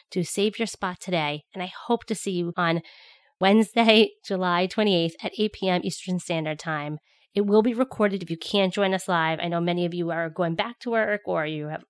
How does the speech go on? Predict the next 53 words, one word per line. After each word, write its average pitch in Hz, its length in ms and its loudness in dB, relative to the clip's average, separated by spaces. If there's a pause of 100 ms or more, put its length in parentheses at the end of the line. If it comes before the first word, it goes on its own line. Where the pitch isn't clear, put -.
(120)
things 202 240 0
going 180 300 0
on. 190 220 0 (200)
I 208 40 -4
get 185 200 -2
it. 202 140 -4
You 185 80 -4
have 180 100 -12
to 170 80 -16
sign 190 240 -6
up - 100 -8
ahead 196 200 -4
of 180 40 -4
time 175 220 -4
to 170 120 -10
get 165 140 -4
access 175 540 -6 (120)
to 165 200 -4 (360)
the 180 80 -8
recordings, 156 560 -4
but 170 80 -12
I 165 80 -14 (120)
hope 233 160 -2
to - 80 -18
see - 180 -8
you 190 140 0
there. 156 300 -2 (480)
And 190 360 -2
if 214 120 -4
you 202 60 -2
have 294 180 -2 (100)
things, 233 320 0
questions 226 460 -4
that 180 120 -6
I 175 200 -4
didn't 269 240 0
cover 240 320 -4
from 233 180 -2
this 220 160 -6
episode, 220 300 -8
please 302 340 0
send 220 160 2
me - 140 -4
a - 20 -4
D 170 200 -4
M. 165 240 0 (180)
I 202 80 4
wanna 202 220 2
hear 208 120 0
from 190 160 0
you 170 140 2
guys 160 300 -4
and 175 260 -6